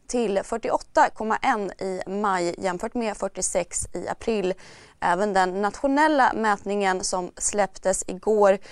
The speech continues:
steg men kom också in under femtio som är skiljelinjen för att indikera tillväxt. Japans inköpschefsindex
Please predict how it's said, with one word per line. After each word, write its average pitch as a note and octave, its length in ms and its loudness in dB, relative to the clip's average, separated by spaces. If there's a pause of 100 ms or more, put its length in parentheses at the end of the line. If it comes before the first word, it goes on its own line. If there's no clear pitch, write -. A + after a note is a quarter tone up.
(140)
steg C#4 580 4
men G3 340 2
kom B3 240 -2
också C#4+ 300 2
in G3+ 320 0
under F#3 280 -2
femtio A3+ 600 -2
som F#3 220 -4
är F3+ 180 -2
skiljelinjen A3 720 0
för - 380 -2
att - 280 -6
indikera - 520 -6 (100)
tillväxt. - 640 -8 (1000)
Japans C#4+ 680 2
inköpschefsindex B3+ 1040 -2